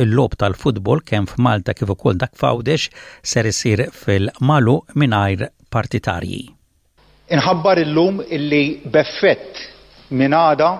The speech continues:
Speaker 2: ser jingħalqu l-istituzzjonijiet edukattivi kollha. B'istituzzjonijiet edukattivi kollha nfisser primarja, sekondarja, post sekondarja, terzjarja, li allura tinkludi wkoll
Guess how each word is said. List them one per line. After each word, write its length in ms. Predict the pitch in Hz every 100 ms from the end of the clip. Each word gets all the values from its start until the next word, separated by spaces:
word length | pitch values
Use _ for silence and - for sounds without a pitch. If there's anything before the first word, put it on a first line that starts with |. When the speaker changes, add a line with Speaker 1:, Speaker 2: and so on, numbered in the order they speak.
| - - - - _ _ _
Speaker 2:
ser 320 | - - 147 131
jingħalqu 580 | 135 165 160 - 160 170 -
l-istituzzjonijiet 1200 | 156 151 160 143 131 - 160 127 120 123 127 - - - -
edukattivi 840 | 131 147 123 110 - 113 104 117 113 -
kollha. 400 | - 104 82 - - - - - - - - -
B'istituzzjonijiet 800 | 143 147 170 170 156 165 151 151
edukattivi 600 | 143 147 151 139 147 127 147
kollha 240 | 185 151 127
nfisser 540 | - 131 - 123 120 - - - - -
primarja, 540 | 120 123 165 160 170 190 - - -
sekondarja, 920 | - - 127 127 120 147 160 151 160 175 - - - - -
post 380 | 123 - - -
sekondarja, 840 | - 139 - 127 131 160 151 151 170 175 - -
terzjarja, 600 | - 131 - 120 101 - 90 -
li 120 | - 143
allura 300 | 139 131 131
tinkludi 400 | 139 127 160 123
wkoll 380 | 110 - 120 120